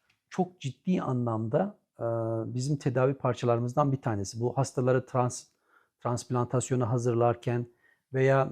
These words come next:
cerrahiye hazırlarken, tümörün küçültülmesini beklerken kullandığımız yöntemlerden,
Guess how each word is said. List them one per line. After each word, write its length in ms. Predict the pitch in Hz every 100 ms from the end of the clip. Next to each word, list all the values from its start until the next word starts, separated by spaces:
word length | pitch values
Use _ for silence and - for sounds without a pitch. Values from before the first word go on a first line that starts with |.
| 123
cerrahiye 520 | 113 117 117 123 156
hazırlarken, 680 | 147 139 127 120 113 123 120
tümörün 340 | - 120 127
küçültülmesini 720 | 120 - 123 - 127 123 139 117
beklerken 600 | 117 120 156 156 151 147
kullandığımız 560 | 117 120 120 127 131
yöntemlerden, 720 | 123 113 120 117 113 113 175